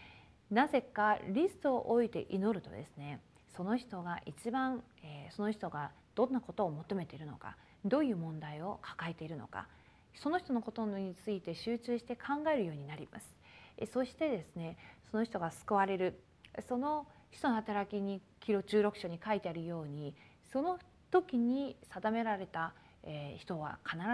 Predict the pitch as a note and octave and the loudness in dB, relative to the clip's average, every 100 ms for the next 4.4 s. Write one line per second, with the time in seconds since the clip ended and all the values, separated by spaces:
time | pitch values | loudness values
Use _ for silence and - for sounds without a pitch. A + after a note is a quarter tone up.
0 | A3+ B3 A#3 C#4+ G#3 - A3+ A3 D#3+ - | 0 0 0 0 0 0 0 0 -2 -6
1 | D#3 D3+ D#3+ E3+ G3 G3+ G3+ G3 A#3 G#3+ | -6 -4 -4 -2 -2 0 0 2 2 2
2 | E3 D#3 - D#3 D#3 - - - - - | -4 -12 -12 -12 -12 -12 -20 -20 -20 -4
3 | G3+ G#3 F4 - A#3+ F#3 D#3+ D#3+ - D#3+ | 2 2 0 0 -4 -2 -8 -10 -8 -8
4 | - D#4 B3+ D3+ | -4 -4 -2 -4